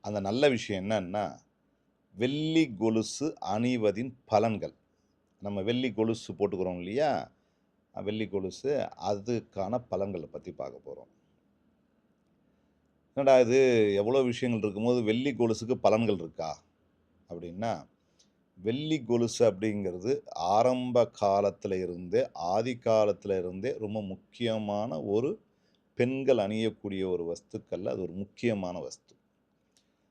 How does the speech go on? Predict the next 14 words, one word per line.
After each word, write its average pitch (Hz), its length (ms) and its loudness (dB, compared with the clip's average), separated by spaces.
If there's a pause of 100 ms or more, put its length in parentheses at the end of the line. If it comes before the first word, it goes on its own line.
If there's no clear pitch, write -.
(120)
அதுக்கு 90 340 -10
பின்னாடி 131 340 -6 (100)
பலவிதமான 135 1120 4 (680)
விஷயங்கள் 107 540 0
இருக்கு. 76 340 -16 (240)
நம்ம 107 180 -4
ஒண்ணு 101 240 -2
ஒண்ணா 101 200 -2
பார்க்கலாம். 71 420 -10 (880)
பொதுவா 131 720 6 (260)
இந்த 107 160 0
கொலுசு 151 720 6
அப்படின்னாலுமே 110 640 2
அது 156 260 4